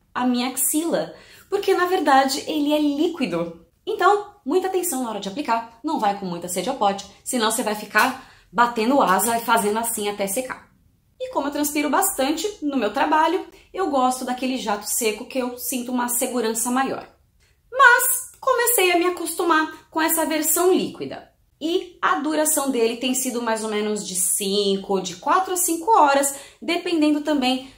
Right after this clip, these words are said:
da temperatura que tá lá fora. Em dias de calor não teve muito jeito não, quatro horas a coisa já começou a ficar meio esquisita. Agora, num dia mais frio, eu consegui passar metade do dia com ele numa boa.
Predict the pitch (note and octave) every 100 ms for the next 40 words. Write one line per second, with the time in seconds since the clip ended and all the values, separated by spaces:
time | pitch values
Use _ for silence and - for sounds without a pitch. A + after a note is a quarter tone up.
0 | - A#3+ C#4 C4 C4 B3 B3 A3+ A3+ A#3+
1 | A#3+ - - - A#3 D4+ - - - -
2 | _ - _ C4 C4 - F4 F#4 E4 D4+
3 | B3+ A#3+ C4+ D4 D4 D4 F#4 D#4+ D4 D4
4 | C#4+ C#4+ C#4+ C4+ C4+ E4 A3 - - G3
5 | A#3+ - E4 A#3 A3+ A#3+ B3 - - -
6 | A3 G#3 G3+ G3+ G#3 - A3 G#3+ A3 A3
7 | A3+ A3 A#3 - - C4+ - B3+ - _
8 | _ _ _ - D#4+ D4 B3+ B3+ F#4+ D#4
9 | C#4+ E4 F4+ C#4+ E4 E4+ - - D4+ D#4+
10 | E4 C4+ D4 C4 B3+ C4 D4 C4+ C4+ D#4
11 | E4+ C#4+ G#3+ A#3 B3+ E4+ C4+ B3+ D4 C#4+
12 | - - G3+ G#3+ A3+ D3 -